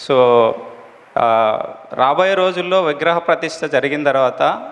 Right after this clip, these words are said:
ఇలాంటి కార్యక్రమాల్ని, ఆ, ఆ గుడి ద్వారానే, విజయరామ్ గారి ద్వారానే మా ఊరంతా, ఆ, చేయాలన్నదే ఉద్దేశము. అది చేస్తున్నప్పుడు, చేస్తున్న ప్రతిసారి కొంత మార్పు అయితే జరుగుతూ ఉందండి ఊర్లో.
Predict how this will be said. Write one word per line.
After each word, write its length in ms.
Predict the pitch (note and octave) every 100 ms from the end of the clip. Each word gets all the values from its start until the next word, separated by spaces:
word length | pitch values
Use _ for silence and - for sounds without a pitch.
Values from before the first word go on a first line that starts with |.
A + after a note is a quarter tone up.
| -
ఇలాంటి 420 | C3+ C#3+ D#3+ E3+
కార్యక్రమాల్ని, 1000 | E3+ D3+ D#3+ E3 E3 D#3+ D#3+ D#3 D#3 E3+ G#3 - - _ _ -
ఆ, 400 | B2 A#2 A2+ G#2 - -
ఆ 140 | C3
గుడి 280 | C3 C3+ D#3+
ద్వారానే, 680 | E3+ E3 D#3+ D#3+ E3 G3 -
విజయరామ్ 460 | B2+ B2+ D#3 D#3 D3+
గారి 220 | D3 C3+
ద్వారానే 580 | C3+ C3 C3 C3 F3 - - - _
మా 140 | A#2+ B2
ఊరంతా, 680 | C3 C#3+ D3 D3 D3+ D3 -
ఆ, 440 | B2+ A#2 A#2 A#2+ A#2 - - C#3
చేయాలన్నదే 600 | C#3+ D3+ C#3 C#3 C#3+ C3+
ఉద్దేశము. 580 | B2 C3+ B2 A2+ C3 - - - - _ _
అది 200 | B2 B2+ B2
చేస్తున్నప్పుడు, 840 | E3 G3 - G3 G3 F#3 F#3+ F#3 G3 F#3+
చేస్తున్న 460 | E3+ F3 F3 F3+ E3+
ప్రతిసారి 680 | E3 D3 D#3 - D3 D3 G#3 - - - -
కొంత 200 | - E3
మార్పు 320 | D3+ D3 E3 -
అయితే 200 | E3+ E3+
జరుగుతూ 340 | C#3+ C#3 C#3
ఉందండి 360 | B2 A#2+ A#2 A2+
ఊర్లో. 380 | A#2 A2+ D3